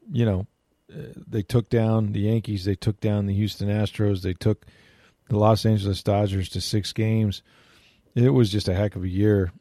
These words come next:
and he's to be applauded for it. And there's some things going on, obviously, still waiting to see if Charlie Morton is gonna, uh, go play someplace else, or if he wants to play at all, if he wants to stay here in Tampa Bay.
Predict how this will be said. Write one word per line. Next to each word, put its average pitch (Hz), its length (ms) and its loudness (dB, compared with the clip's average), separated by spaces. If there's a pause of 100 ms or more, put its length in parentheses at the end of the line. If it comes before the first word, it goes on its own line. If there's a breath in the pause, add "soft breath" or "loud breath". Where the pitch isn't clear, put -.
(140)
and 92 400 -2
he's 104 280 0
to - 60 -10
be 95 140 0
applauded 98 460 0
for 98 180 0
it. 110 40 2
And 120 60 -2
there's 135 140 4
some 139 120 -2
things 143 300 2
going 131 240 4
on, 123 200 2
obviously, 113 500 0
still - 200 -2
waiting 113 220 2
to 107 80 -2
see - 160 -4
if 101 80 -2
Charlie 104 260 0
Morton 101 380 0
is 92 120 -4
gonna, 98 280 -2 (800 soft breath)
uh, 95 200 0
go 104 380 0
play 107 300 -2
someplace 101 500 -4
else, 110 300 0
or 95 60 -2
if - 80 -10
he 101 40 -2
wants 98 240 -2
to - 80 -18
play 101 220 -2
at 98 60 0
all, 104 280 4
if 98 120 -4
he 95 80 -4
wants 98 220 -2
to - 60 -10
stay 98 240 -2
here 98 140 -2
in 95 80 -6
Tampa 101 320 -4
Bay. 101 380 -2